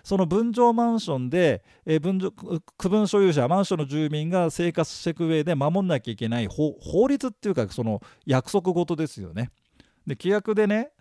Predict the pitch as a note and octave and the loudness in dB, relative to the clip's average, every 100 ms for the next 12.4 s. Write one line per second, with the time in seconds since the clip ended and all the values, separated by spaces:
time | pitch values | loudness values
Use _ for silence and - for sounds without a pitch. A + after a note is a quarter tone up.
0 | _ _ _ _ C3+ C#3 C#3 C3+ C3+ C3 | _ _ _ _ -4 -2 0 -2 -2 -4
1 | - F3+ F#3 F#3 F#3 F3+ D#3 C#3+ D#3 C3+ | -2 0 2 0 0 0 0 0 0 0
2 | E3 B2+ D#3 D#3+ D#3 D#3+ D#3 E3 C#3 A#2+ | 0 0 0 -2 -2 -2 -2 -2 -2 -2
3 | A2 D3+ E3+ - - _ - F3+ E3 E3 | 0 0 0 -4 -10 _ -6 -6 -2 -4
4 | D3 D#3+ B2 - - _ F3+ G3 F3 F3 | 0 0 0 -4 -16 _ 0 2 2 2
5 | A3+ F3 E3+ E3 E3 E3 D#3 F3+ E3+ C#3+ | -2 -2 0 -2 -2 -2 0 -2 -2 -4
6 | C3 A#2 A#2+ B2 F3 F3 A#2+ D3+ D#3+ D3 | -4 -6 -6 -4 0 0 0 0 -2 -2
7 | E3 E3 C3+ A#2+ E3 F3 G#2+ - - _ | 0 0 -2 -2 2 2 0 -6 -20 _
8 | C3+ A#2+ D3+ B2+ A2 C#3 A2+ D#3 D#3 A2 | -6 -4 -2 -2 -2 -2 0 0 0 -2
9 | E3 D3 - - - D#3+ C3 D3+ E3 E3 | -2 -2 -4 -14 -8 -4 -4 -4 -4 -4
10 | - D3+ - D#3 D#3+ A#2+ D3+ G3 C#3+ A3 | -6 -8 -4 -2 -2 -2 -2 -2 -2 -2
11 | G#3+ _ D3 D3 C#3 B2+ C3 - A#3+ - | -6 _ -2 0 -2 -4 -4 0 0 0
12 | A#2+ A#2 E2+ | 0 0 -2